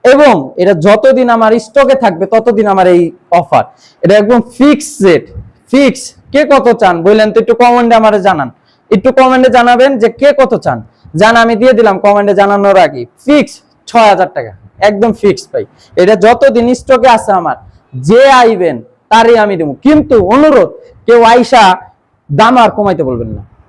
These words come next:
একদম অনুরোধ রইল। অনেক কাস্টমার আসেন আইসা, "ভাই একটু কমান, ভাই একশো কমান, দুইশো কমান", আল্লাহর রাস্তে ভাই এই কথাটা আর বলবেন না।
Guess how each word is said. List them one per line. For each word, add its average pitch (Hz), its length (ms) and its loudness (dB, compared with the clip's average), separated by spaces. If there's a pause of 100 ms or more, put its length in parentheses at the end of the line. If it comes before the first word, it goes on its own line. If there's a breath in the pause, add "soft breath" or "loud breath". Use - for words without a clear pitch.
(360)
একদম 220 440 0
অনুরোধ 262 440 2
রইল। 127 300 -2
অনেক 240 260 -2
কাস্টমার 233 400 0
আসেন 233 460 -2
আইসা, 214 360 0
"ভাই 220 220 2 (460)
একটু 262 220 -2
কমান, 277 360 2
ভাই 220 160 4
একশো 233 360 -2
কমান, 226 300 0
দুইশো 202 260 -2
কমান", 165 200 -4 (420)
আল্লাহর 254 280 2
রাস্তে 156 320 -4
ভাই 117 180 -8 (400)
এই 247 180 2
কথাটা 190 280 0
আর 180 60 2
বলবেন 165 320 -2
না। 120 120 -12